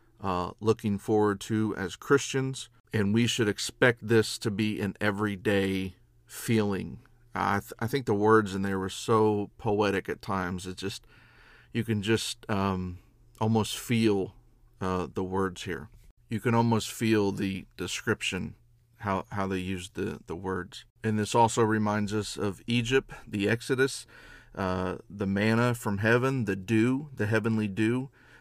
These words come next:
that brought the manna in the first place, Exodus sixteen, thirteen to fourteen.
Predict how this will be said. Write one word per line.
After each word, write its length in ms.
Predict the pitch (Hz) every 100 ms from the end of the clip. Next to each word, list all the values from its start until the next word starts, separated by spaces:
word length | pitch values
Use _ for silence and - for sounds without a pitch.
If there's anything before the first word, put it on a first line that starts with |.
| -
that 180 | 104 92
brought 220 | 104 110
the 60 | 104
manna 280 | 110 113
in 140 | 101 101
the 60 |
first 360 | 92 117 120 -
place, 420 | 131 127 135 - -
Exodus 440 | 104 - 98 101
sixteen, 880 | - 113 - - - 135 143 143 147 - _
thirteen 480 | - 113 - 120 110
to 40 | 113
fourteen. 640 | - 117 - - 87 62